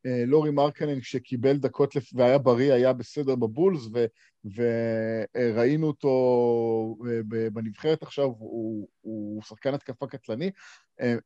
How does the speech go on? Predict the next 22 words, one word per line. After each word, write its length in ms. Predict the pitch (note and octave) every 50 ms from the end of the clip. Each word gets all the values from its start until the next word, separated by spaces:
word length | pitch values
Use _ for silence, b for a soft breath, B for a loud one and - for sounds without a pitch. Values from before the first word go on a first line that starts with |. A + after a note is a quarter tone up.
| -
הם 220 | - B2+ B2 B2 B2+
יהיו 160 | C3+ F#3 G3
גרועים 400 | D#3 D3+ C#3+ C#3 C#3+ E3+ G3+ F#3+
כי 180 | - - B2+
זה 160 | A2+ - B2+ A#2
גרוע, 380 | A2 B2+ B2 A#2 C#3+ F#3+ G#3 D3+
והם 120 | C3 A#2+
עוד 140 | A2+ A2 G#2+ A2+ A#2+ - -
יעיפו 400 | C3+ B2+ C3+ D3+ D3+ - - D#3+
עוד 140 | D3 D3 -
שחקנים 480 | - D#3+ - - - A#2+ B2 C#3+ C#3+
רלוונט-, 480 | C#3+ C#3+ B2 A2+ G2 C3 C3 D3 D#3+ -
אה, 360 | C#3 B2+ B2 A#2+ A#2 A#2 A#2 A2+ _ _ _ _ _ _
עוד 180 | - C3 C#3+ -
שחקנים, 460 | - E3 - - C#3+ C#3 D3+ D#3 D3+
אה, 180 | C#3+ C3 B2+ B2
מעט 340 | B2+ C3 C3 C3 C#3 - -
לגיטימיים 400 | D3+ C#3 B2+ A#2+ - D#3 D#3 D#3
שיש 320 | B2+ - C#3+ C#3+ C#3 - -
להם 120 | D#3 C#3
במהלך 460 | B2+ A#2+ A#2+ B2 A#2+ C3+ C#3+ - -
העונה, 300 | C3 B2 B2+ E3 G3+ G3+